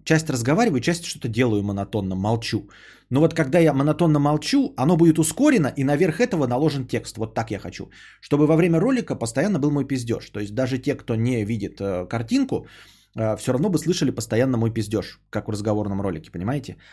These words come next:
А при этом можно еще смотреть, и это будет происходить постоянное действие, э, в кадре.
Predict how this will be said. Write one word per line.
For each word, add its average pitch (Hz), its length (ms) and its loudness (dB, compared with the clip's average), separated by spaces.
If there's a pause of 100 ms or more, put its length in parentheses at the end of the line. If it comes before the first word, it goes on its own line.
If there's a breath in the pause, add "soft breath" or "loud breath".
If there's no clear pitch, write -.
(140 loud breath)
А 113 140 -2
при 131 140 2
этом 165 200 0
можно 127 260 0
еще 117 180 -4
смотреть, 120 480 -2
и 131 40 2
это 143 160 -2
будет 123 200 -2
происходить 120 460 -4
постоянное 110 500 0
действие, 95 480 -6 (480)
э, 104 100 -8
в - 80 -16
кадре. 95 380 -8